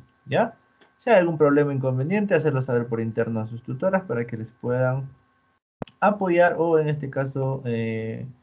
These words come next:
justificar o ver la fo-, la forma de solucionarlos,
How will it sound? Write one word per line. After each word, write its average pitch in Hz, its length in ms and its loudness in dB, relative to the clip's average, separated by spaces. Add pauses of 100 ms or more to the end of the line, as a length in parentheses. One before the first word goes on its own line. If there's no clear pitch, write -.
(380)
justificar 139 580 -2
o 151 120 4
ver 143 180 0
la 135 180 2
fo-, 123 340 -4
la 120 220 -2
forma 131 380 0
de 127 160 0 (480)
solucionarlos, 120 840 -6